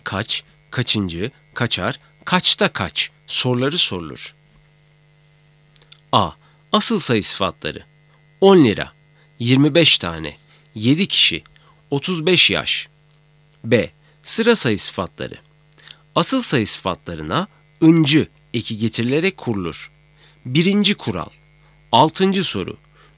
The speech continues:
üçüncü tehlike, onuncu kural, yirminci yaş. Dikkat! İlk ve son sözcükleri de sıra bildirir.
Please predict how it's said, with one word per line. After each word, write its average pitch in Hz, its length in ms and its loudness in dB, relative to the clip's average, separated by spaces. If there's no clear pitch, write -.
üçüncü 196 420 0
tehlike, 85 580 -6
onuncu 175 460 4
kural, 92 320 -6
yirminci 151 580 4
yaş. - 360 -2
Dikkat! 131 520 -4
İlk 254 260 4
ve 135 80 2
son 185 240 2
sözcükleri 98 640 -4
de 165 60 -4
sıra 160 340 2
bildirir. 80 540 -6